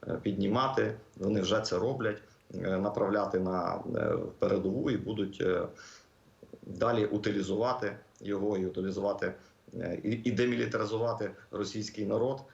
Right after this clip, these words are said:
верніше їхніх солдат, які, е, гинуть, е, ви бачите по статистиці Ген-, Генштабу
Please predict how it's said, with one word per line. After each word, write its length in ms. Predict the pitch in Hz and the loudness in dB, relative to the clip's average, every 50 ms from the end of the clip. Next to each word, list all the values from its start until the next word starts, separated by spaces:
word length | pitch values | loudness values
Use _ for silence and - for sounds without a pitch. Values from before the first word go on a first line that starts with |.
| - - 98 | -18 -12 -8
верніше 360 | 98 98 110 110 - - 104 | -6 -4 -2 -2 -2 -2 -2
їхніх 320 | 107 107 - 98 95 95 | -2 -2 -2 -2 -4 -4
солдат, 480 | - - 98 95 98 120 123 - - - | 0 0 0 2 2 2 2 2 0 -2
які, 360 | 95 92 92 - - 104 95 92 - - - - - - | -4 -4 -4 -2 -2 -2 -2 -2 -4 -10 -20 -14 -8 -4
е, 200 | 87 90 90 90 92 | -2 -2 0 0 2
гинуть, 360 | 113 120 117 113 101 - - - | 2 2 2 2 0 -2 -2 -4
е, 100 | 87 87 | -2 -2
ви 100 | 85 92 | -2 -2
бачите 380 | 98 104 101 95 - - - 101 | 0 0 0 0 0 -2 -4 -6
по 120 | - 95 | -4 -4
статистиці 540 | - - 107 98 - 98 92 - - - - | -4 -4 -2 0 0 -2 -2 -4 -8 -8 -6
Ген-, 240 | - 87 87 - - | -4 -4 -4 -4 -2
Генштабу 540 | 90 90 92 - - 90 95 87 85 - | -2 -2 -2 0 2 2 2 2 0 -2